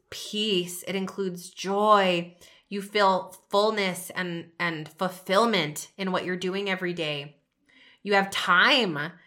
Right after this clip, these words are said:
to be with your family. Like, it's so much more holistic, if you will, than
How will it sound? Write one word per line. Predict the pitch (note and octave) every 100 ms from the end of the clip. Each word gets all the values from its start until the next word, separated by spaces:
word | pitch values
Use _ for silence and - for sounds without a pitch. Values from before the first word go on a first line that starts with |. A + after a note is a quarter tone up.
| _
to | -
be | G3 A3
with | A3 B3
your | A3 G#3+
family. | A3 G3+ G#3 F3+ D3+
Like, | D#3 E3 -
it's | F#3+ -
so | - - G#3 G3+ A3 A#3+ B3+ B3 F3+
much | G3+ G3 G3 - G3+
more | F#3+ F#3+ F#3+ F#3 F#3 F#3 - _ _ _ _ -
holistic, | A3 F#3+ F3+ F3+ - E4+ F4+ -
if | C#4
you | D4 D4+
will, | D4+ D4+ D#4 D4+
than | G#3+ G3 F#3 E3+ F3